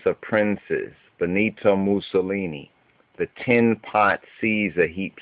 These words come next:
scorn on a fallen Ethiopia.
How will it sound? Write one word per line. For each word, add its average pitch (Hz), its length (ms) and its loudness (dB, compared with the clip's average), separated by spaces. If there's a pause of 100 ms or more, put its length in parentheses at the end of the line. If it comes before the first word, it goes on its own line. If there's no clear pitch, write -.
(140)
scorn 90 760 0 (460)
on 95 240 2
a 87 100 0 (160)
fallen 92 500 0
Ethiopia. 87 1000 -2